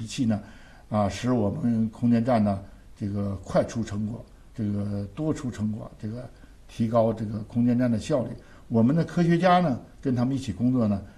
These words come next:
也可以受到一些启示，这样呢，使空间站发挥更好的效益吧。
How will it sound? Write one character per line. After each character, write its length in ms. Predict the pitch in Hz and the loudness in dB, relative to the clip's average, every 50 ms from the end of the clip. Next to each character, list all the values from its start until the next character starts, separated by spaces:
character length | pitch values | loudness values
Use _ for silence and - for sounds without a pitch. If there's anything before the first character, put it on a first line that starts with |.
| - - - - | -20 -20 -14 -6
也 180 | - 104 104 92 | -2 0 0 0
可 160 | - - 113 | 0 -2 0
以 220 | 117 113 107 101 101 107 123 - | 0 2 0 0 -2 -6 -10 -12
受 200 | - - 123 113 | -10 -6 -4 -4
到 140 | 110 113 | -4 -4
一 40 | 117 | -8
些 200 | 104 - - 117 | -8 -6 -6 -6
启 240 | 104 - - - 113 | -6 -8 -10 -12 -12
示， 220 | - - 131 127 - - - - - - - - - - - | -12 -10 -12 -12 -12 -14 -20 -20 -20 -20 -20 -20 -20 -16 -6
这 140 | - 139 139 | 0 4 4
样 180 | 139 123 113 | 6 6 6
呢， 260 | 110 107 104 101 98 101 - - - - - - | 4 4 2 0 -2 -4 -8 -18 -20 -20 -20 -20
使 220 | - - - 101 | -16 -10 -8 -8
空 200 | 98 - 117 113 | -6 -2 0 2
间 120 | 113 113 113 | 2 2 4
站 200 | 117 107 101 95 | 2 2 0 0
发 200 | - 113 117 107 | -2 -2 -2 -2
挥 220 | 98 107 107 107 | 0 0 -2 -2
更 220 | 104 107 - 127 110 | -2 -2 -2 -2 -2
好 160 | 95 - 62 | -2 -4 -10
的 100 | - - | -10 -10
效 240 | - - - 117 - | -10 -8 -8 -8 -8
益 40 | - - | -10 -14
吧。 140 | - - - | -14 -16 -20